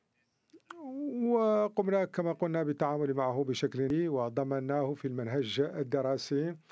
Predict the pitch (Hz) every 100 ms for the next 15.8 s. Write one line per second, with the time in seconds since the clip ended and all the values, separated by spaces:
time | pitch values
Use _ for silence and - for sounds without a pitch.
0 | - - _ 185 226 202 175 156 - 139
1 | 143 151 151 - - 143 147 147 131 139
2 | 139 151 135 131 135 135 135 139 131 123
3 | 127 127 135 143 135 117 120 123 - 127
4 | 123 117 127 127 127 - 151 127 123 127
5 | 120 123 131 131 120 113 123 107 101 _
6 | _ - _ _ - _ _ _ _ _
7 | _ _ _ _ _ _ _ _ _ _
8 | - 170 233 202 165 180 185 185 143 160
9 | 160 160 147 147 147 139 113 131 131 139
10 | 143 143 - 151 147 160 170 135 - 143
11 | 139 123 143 143 139 120 151 - - 139
12 | 127 110 123 131 131 131 123 123 139 139
13 | 139 151 113 117 - - 147 127 127 143
14 | 120 113 120 117 123 120 131 131 131 139
15 | 143 143 110 120 123 113 123